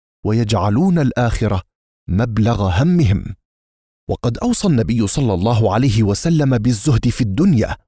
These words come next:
ورتب عليه محبة الله عز وجل، لأن القرآن الكريم قد رغب فيه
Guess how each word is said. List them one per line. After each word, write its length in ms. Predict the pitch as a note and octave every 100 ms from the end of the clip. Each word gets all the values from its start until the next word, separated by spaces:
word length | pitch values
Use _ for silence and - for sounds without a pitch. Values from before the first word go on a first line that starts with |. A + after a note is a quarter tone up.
| -
ورتب 480 | F3 G3+ - F#3 D#3+
عليه 520 | D3 D3 D#3+ C#3+ C#3+
محبة 440 | C#3+ A#2 C#3+ C3 B2+
الله 440 | A2+ F#2 B2 F2+ - _ _ F#2+
عز 260 | A#2 G#2
وجل، 560 | F#2 D2 A#2+ F#2 C2+ - - _ _ -
لأن 320 | D2+ - A#2
القرآن 520 | F#2+ - B2+ D#3 E3
الكريم 640 | B2+ G#2 C#3 E3+ E3+ A2 F2+ _ _ _ -
قد 140 | A#2 F#2
رغب 460 | A#2+ B2 B2 B2
فيه 360 | B2+ F3 B2